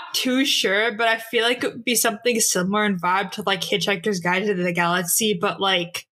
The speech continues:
Traveler's Guide to Cyrene, or, like, "Oh, you're from a different plane? Here's how Cyrene works," because,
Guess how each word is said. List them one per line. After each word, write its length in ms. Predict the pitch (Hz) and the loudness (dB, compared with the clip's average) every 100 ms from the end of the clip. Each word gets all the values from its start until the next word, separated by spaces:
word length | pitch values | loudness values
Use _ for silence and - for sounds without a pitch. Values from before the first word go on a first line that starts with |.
| _ _ _ _ _ _ _ - | _ _ _ _ _ _ _ -4
Traveler's 560 | - 185 196 208 202 | 0 0 2 0 0
Guide 340 | 190 180 190 175 | -2 0 0 0
to 80 | 208 | -2
Cyrene, 580 | - 175 175 185 202 | 0 0 2 2 2
or, 100 | 190 | 2
like, 440 | 180 180 170 - - _ _ _ _ - | 2 0 -2 -6 -8 _ _ _ _ -4
"Oh, 400 | 254 262 208 - _ | 0 0 0 -6 _
you're 160 | 247 262 | 0 0
from 220 | 262 269 | 0 -2
a 40 | 254 | 0
different 380 | 269 269 240 214 | 0 0 -4 -2
plane? 380 | 240 254 269 - - | 0 0 -2 -4 -2
Here's 200 | 262 254 | 0 0
how 140 | 285 | -2
Cyrene 520 | 269 262 220 220 220 | 0 0 0 0 0
works," 520 | 190 180 180 - - - | 0 -2 2 2 2 -2
because, 500 | - 175 214 185 - | -6 0 2 4 2